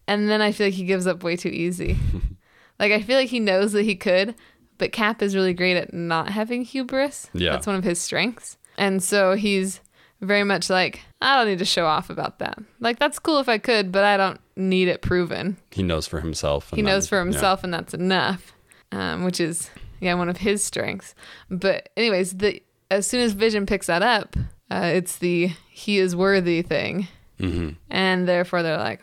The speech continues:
Speaker 1: "Oh, sweet, we can trust him. Let's, uh, let's get going."
Speaker 2: As we've been talking about Vision, to me, he might be the closest to Frankenstein's monster himself, because Frankenstein's monster is the most sympathetic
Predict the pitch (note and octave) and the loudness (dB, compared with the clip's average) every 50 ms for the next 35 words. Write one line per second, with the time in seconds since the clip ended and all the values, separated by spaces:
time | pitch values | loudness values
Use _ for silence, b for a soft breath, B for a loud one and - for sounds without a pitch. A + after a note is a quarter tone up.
0 | - - A3+ A3+ A#3 A#3 - - - - C4 C#4 - - - A3 - A#3 A3 - | -6 -2 -2 -2 -2 -4 -8 -10 -6 -4 -4 -4 -4 -4 -6 -6 -4 -4 -2 0
1 | C4+ C#4 C#4+ - - - A#3 A3+ A3+ A#3 A3+ - - - - - - - A3 G#3+ | 0 0 0 -2 -2 -2 -2 0 -2 -4 -6 -10 -16 -20 -20 -20 -8 -6 -4 -2
2 | G#3+ G#3+ G#3+ G3+ A3+ A3+ - - - A#3 A3+ B3+ C4 B3+ A3+ G#3+ G#3+ G#3+ b b | -2 -2 -4 -4 -8 -12 -10 -8 -8 -6 -4 -2 -2 0 0 -2 -2 -4 b b
3 | b b b b b b _ _ - F#2+ F#2 F2 G2 F#2 E2 E2+ D#2+ - E2+ E2 | b b b b b b _ _ -2 -2 0 0 0 0 0 -2 -2 0 0 -2
4 | D#2+ - F2 D2+ D2 D2 D2+ D2 D#2 D2+ D2 D2+ D2 C#2+ C#2+ C#2+ D2 - - - | 0 -2 -4 -2 -2 -2 -2 -2 -2 -2 0 0 -2 -2 -2 -4 -6 -8 -10 -10
5 | - - - - _ - - F2+ F#2 G2 G2+ F#2 F2 F#2 F2 E2+ D#2+ D2+ D#2 D#2+ | -14 -16 -18 -14 _ -4 0 0 2 2 2 2 2 2 2 0 0 0 -2 -2
6 | D2 D2+ D2 - - - - D#2 D2+ D2 - - - D#2 D2+ - - - - - | -2 -2 -4 -4 -6 -2 0 0 0 0 0 0 0 0 0 0 -2 -2 -4 -10
7 | - - - _ - D2+ - _ _ - - - - F2 E2 D#2 D2+ C#2+ C2+ - | -14 -18 -12 _ -12 -12 -12 _ _ -4 -2 0 0 2 2 2 0 -2 -4 -4
8 | - D2+ C#2 - C#2 - - - C2 A#1+ A#1+ B1 - - B1 A1+ - - - - | -6 -6 -6 -6 -8 -8 -6 -4 -4 -4 -6 -8 -8 -8 -8 -6 -6 -6 -6 -6
9 | - - - - - - - - - - - - - - - - - _ - F#2 | -6 -8 -10 -12 -12 -12 -10 -6 -4 -4 -4 -4 -6 -10 -16 -20 -10 _ -6 -4
10 | - - G#2 G2+ F#2+ E2+ - - - - - _ _ - - - G2+ G#2 F#2+ A#2 | -2 0 2 2 2 0 0 -2 -2 -2 -4 _ _ -20 -8 -4 -4 -2 -2 -2
11 | G2 F2 - - F2 E2 D2+ - E2+ E2 E2 D#2+ - - - D#2 D#2+ D2+ E2 D#2 | -2 -2 0 0 0 0 0 0 0 0 0 0 -2 -2 0 -2 -2 -2 -2 0
12 | D2 D2 D2 C#2+ - - - E2 D2 C#2 C#2 - - D#2+ D2+ C2+ D2+ - - - | 0 0 0 0 0 0 0 0 -2 -4 -6 -4 -4 -4 -2 -2 -4 -6 -6 -12
13 | - - | -20 -20